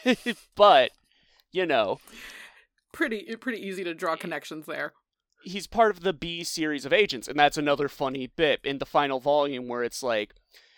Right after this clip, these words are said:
Speaker 1: there's, there's Jimmy and then all the agents that he trained, which are all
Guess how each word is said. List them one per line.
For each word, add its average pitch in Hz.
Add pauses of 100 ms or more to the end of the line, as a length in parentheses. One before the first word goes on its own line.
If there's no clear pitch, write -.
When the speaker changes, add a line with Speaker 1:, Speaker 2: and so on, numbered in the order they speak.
(260)
Speaker 1:
there's, 135
there's 131
Jimmy 160
and 139
then 143
all 127
the 123
agents 120
that 123
he -
trained, 123
which 127
are 127
all 113